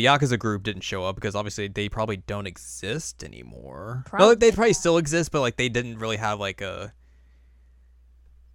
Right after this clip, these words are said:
Speaker 1: they were mentioned, but they never really had, like, a presence in the game.
Speaker 2: Right.
Speaker 1: So.
Speaker 2: And we became brothers with the Liu Meng.
Speaker 1: Yes. Brothers.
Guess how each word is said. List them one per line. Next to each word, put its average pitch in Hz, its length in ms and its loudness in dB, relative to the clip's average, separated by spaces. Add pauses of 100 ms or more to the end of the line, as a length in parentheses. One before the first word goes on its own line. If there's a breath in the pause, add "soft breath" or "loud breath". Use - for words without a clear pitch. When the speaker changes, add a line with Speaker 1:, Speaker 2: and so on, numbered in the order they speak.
(360)
Speaker 1:
they 143 80 6
were 147 160 2
mentioned, 147 720 -2
but 107 100 -2
they 113 120 2
never 110 260 0
really 104 180 0
had, 104 120 -4
like, 98 160 -6
a 95 60 -10
presence 90 440 -10
in 78 60 -18
the 85 60 -14
game. 80 320 -16 (280)
Speaker 2:
Right. 202 340 -8 (460)
Speaker 1:
So. 87 360 -12 (2250)
Speaker 2:
And 214 360 -6
we 226 100 -4
became 208 600 -8
brothers 220 580 0
with 214 180 -6
the 214 80 -6
Liu 214 260 -4
Meng. 208 480 -6 (520)
Speaker 1:
Yes. - 500 -8 (1080)
Brothers. 104 880 0